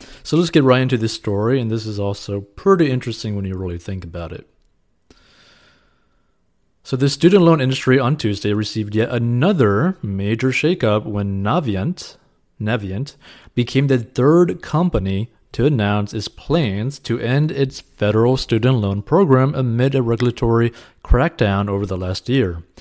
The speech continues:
So Massachusetts Senator Elizabeth Warren had one message for the company: good riddance.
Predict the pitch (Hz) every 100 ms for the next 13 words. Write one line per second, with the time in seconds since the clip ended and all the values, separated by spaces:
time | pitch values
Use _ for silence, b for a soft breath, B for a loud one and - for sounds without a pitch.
0 | B B B - 104 107 143 175 143 143
1 | 151 117 110 113 110 101 98 127 151 110
2 | 104 113 101 98 92 104 147 165 143 139
3 | - 139 135 - - 131 143 107 101 104
4 | 104 98 B B B B _ _ - 98
5 | 107 104 95 92 87 82 87 - - -